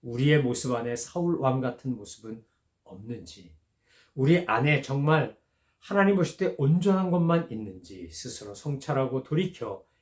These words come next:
이제 주님 앞에 믿음으로 나가는 온전히 경건의 모습으로 살아가는 저희들 다 되게 하여 주옵소서.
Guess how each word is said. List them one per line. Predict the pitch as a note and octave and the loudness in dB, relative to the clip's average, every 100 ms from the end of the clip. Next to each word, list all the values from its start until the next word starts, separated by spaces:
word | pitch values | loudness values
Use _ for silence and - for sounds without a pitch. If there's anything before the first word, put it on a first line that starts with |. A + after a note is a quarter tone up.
| _ | _
이제 | A#2+ G2 G2+ F#2 | -20 -12 -12 -12
주님 | - A#2 A2+ | -12 -10 -8
앞에 | G#2+ - A2+ G#2+ | -8 -8 -10 -8
믿음으로 | A#2+ C3 A3 F#3+ F#3+ | -8 -2 2 2 2
나가는 | - - G#2 C3 A2+ - _ _ _ _ _ | -2 -6 -4 -2 -2 -4 _ _ _ _ _
온전히 | - C3+ F#3 F#3 F#3+ F#3 E3+ | 0 4 4 6 4 2 0
경건의 | - B2+ C3 C3 C3 | 0 0 2 2 2
모습으로 | A2+ - G#2+ A2+ | 0 -6 -8 -8
살아가는 | A#2 - F#2+ F#2 F#2+ F#2+ | -8 -10 -12 -12 -12 -16
저희들 | G2+ F2 F2 B2 D3 - _ _ _ | -16 -14 -4 -2 -2 -6 _ _ _
다 | - - E2 D#2 D2+ | -16 -10 -10 -8 -12
되게 | - A#2 G#2 | -10 -10 -8
하여 | F2 F#2+ F#2+ G2 | -10 -10 -10 -12
주옵소서. | - - D#2 - - - - | -14 -20 -18 -16 -14 -14 -16